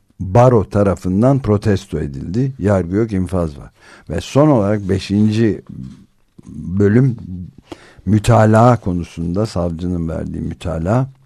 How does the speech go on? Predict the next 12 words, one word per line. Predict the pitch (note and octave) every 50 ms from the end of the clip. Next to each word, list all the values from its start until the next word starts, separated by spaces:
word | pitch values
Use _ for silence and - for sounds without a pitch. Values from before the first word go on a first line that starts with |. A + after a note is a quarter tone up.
| _ _ _ _ _ _ _ _ _ _ _ _ - - - - - - - - _ -
Gezi | - G#2+ A2 A2+ C#3 D3
davası | D3 C3 A#2+ A2+ A2 G#2 G2+ -
sürecinde | - - - G#2 G2+ G2+ F#2+ F2+ G2 G2 G2+ A#2+ C3
sanıklar | - - G#2+ G#2+ A2+ G#2 - C3 C3 C#3 C3+
ve | A#2 G#2+
avukatlar | F2+ G2 G2+ F#2 F2+ - G2 F#2+ G2 - B2 C#3 D3+ - - _ - - - - - _ _
savunmalarında | - - A2 G2+ G#2+ A2 A2+ A2 A2 A2+ A2+ A2+ A2+ A2+ A2 G#2+ A2 A#2 C#3+ C#3+ - -
iddiaların | G#2+ A2+ G#2+ G#2 A#2+ A2+ A2 A2 A#2 A#2+ C3 C#3+ C3
geçersizliğini | A2 G#2 G2+ - A2 G2 G2 G2+ - - G#2 G2 G2 G#2 A2 A#2 C#3+ D3 B2 G#2
defalarca | G#2 G2 F2+ - F#2+ F#2 F#2+ G2 A2 C3+ D#3 D3+ C3 B2+
ortaya | G2+ F2+ F2 - - D#2+ C#2+ C#2+ D2
serdiler. | - - D#2+ E2 D#2 C#2+ D#2 E2 F#2+ A2+ C3 C3+ C3+